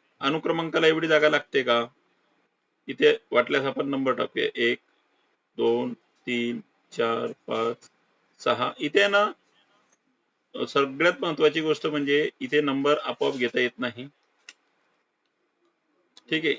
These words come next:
इथे वेगवेगळे नंबर मी टाकूनच देतोय तुम्हाला. फक्त याच्यामध्ये माहिती भरत असताना एकच काळजी घ्यायची आहे,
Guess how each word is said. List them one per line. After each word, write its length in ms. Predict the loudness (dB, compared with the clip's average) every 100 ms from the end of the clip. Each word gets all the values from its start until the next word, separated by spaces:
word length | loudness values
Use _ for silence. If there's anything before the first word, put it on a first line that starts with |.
| -4
इथे 160 | -4
वेगवेगळे 420 | -2 0 0 0 0
नंबर 340 | 0 0 -2 -4 _ -12
मी 160 | -6 -2
टाकूनच 400 | 0 0 -2 -4
देतोय 260 | -2 0 0
तुम्हाला. 380 | 0 -2 -2 -2 -6 _ -2 -2 -8 -10
फक्त 200 | -2 2
याच्यामध्ये 400 | 2 2 0 0
माहिती 340 | 0 0 2
भरत 240 | 4 4 2
असताना 320 | 0 -2 -2
एकच 260 | -2 -2 0
काळजी 280 | 0 0
घ्यायची 360 | 0 -2 2
आहे, 80 | 2